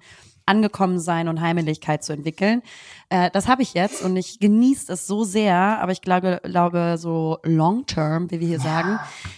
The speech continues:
Speaker 1: äh, ist das jetzt nicht unbedingt, ich glaube, da gibt's noch andere Orte auf dieser Welt, die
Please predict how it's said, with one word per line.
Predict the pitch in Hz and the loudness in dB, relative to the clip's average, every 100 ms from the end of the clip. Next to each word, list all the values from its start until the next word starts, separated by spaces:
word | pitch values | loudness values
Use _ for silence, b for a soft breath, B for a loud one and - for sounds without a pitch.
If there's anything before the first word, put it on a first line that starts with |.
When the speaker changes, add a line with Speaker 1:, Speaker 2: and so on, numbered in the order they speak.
| - | -2
Speaker 1:
äh, | 196 196 - | 2 2 0
ist | 202 - | -4 -2
das | 220 214 | -2 -2
jetzt | 208 - | -6 -2
nicht | 208 214 - 220 | 0 0 0 0
unbedingt, | 226 214 240 | 0 0 -2
ich | 233 | -4
glaube, | 269 285 302 | -2 2 2
da | 277 | 0
gibt's | 269 240 | -2 -4
noch | 226 | 0
andere | 254 247 214 | 0 2 2
Orte | 214 220 | 2 0
auf | 208 | -4
dieser | 214 202 190 | -2 -2 0
Welt, | 196 214 226 - | 2 2 0 -4
die | 196 208 208 208 143 | -6 -4 -2 -2 -4